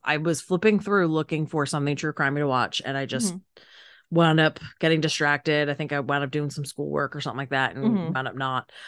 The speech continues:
Speaker 1: But I've been, like, in the mood to get back into watching crimey
Speaker 2: Mm-hmm.
Speaker 1: things.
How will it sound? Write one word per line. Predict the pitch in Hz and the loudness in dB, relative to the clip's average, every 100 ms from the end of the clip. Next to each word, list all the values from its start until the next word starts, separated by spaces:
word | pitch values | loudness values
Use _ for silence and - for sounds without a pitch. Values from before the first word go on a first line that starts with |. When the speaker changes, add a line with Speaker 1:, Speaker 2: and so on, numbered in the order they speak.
| - | -10
Speaker 1:
But | - 180 - | 4 4 4
I've | 175 170 | 0 2
been, | 160 165 | 2 4
like, | 170 156 - | 2 0 -4
in | 160 | -2
the | 147 | -2
mood | 143 135 135 127 - | 0 0 0 -2 -6
to | - | -8
get | 135 127 | -4 -4
back | - 127 127 | -2 -2 -2
into | 123 117 127 120 117 - _ _ _ | -6 -4 -4 -4 -4 -10 _ _ _
watching | - 127 123 120 123 120 | -6 -6 -4 -6 -8 -10
crimey | - 127 113 117 127 | -10 -8 -6 -6 -8
Speaker 2:
Mm-hmm. | - | -6
Speaker 1:
things. | 113 120 156 214 - | -4 -2 -2 -4 -10